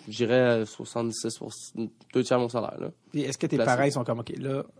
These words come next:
Speaker 2: là, Mathieu, on va te »
Speaker 1: J'ai tout donné à mes parents, puis là, ils ont tout flobé.
Speaker 2: <laughs> Mon
Speaker 1: Non.
Speaker 2: père adore le casino.
Speaker 1: <laughs> Ouais, c'est ça. Je le vois, il est tout le temps là, non, mais, euh,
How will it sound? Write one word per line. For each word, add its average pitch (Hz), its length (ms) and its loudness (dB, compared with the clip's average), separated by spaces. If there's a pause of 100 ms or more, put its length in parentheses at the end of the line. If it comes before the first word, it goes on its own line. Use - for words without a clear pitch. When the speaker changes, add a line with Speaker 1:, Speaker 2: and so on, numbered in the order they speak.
(120)
Speaker 2:
là, 123 60 -6
Mathieu, 135 340 -4
on 123 40 -4
va 123 140 -6
te » - 120 -18 (280)
Speaker 1:
J'ai - 120 -10
tout 175 100 6
donné 160 160 12
à 160 60 12
mes 147 60 12
parents, 131 260 8
puis 147 120 0
là, 131 100 8
ils 127 100 8
ont 113 60 4
tout 120 120 2
flobé. 113 320 2
Speaker 2:
<laughs> 175 1300 10
Mon 151 100 4
Speaker 1:
Non. 151 60 8
Speaker 2:
père 123 340 10
adore 127 420 6
le 110 80 2
casino. 95 460 -4 (120)
Speaker 1:
<laughs> 202 440 12
Ouais, 180 160 12
c'est 139 160 6
ça. 131 240 4 (320)
Je 120 60 2
le 117 60 2
vois, 120 180 4
il 113 180 2
est - 20 -2
tout 113 120 -14
le - 40 -10
temps 117 160 6
là, 117 120 8
non, 123 180 10
mais, 120 80 10 (140)
euh, 110 260 6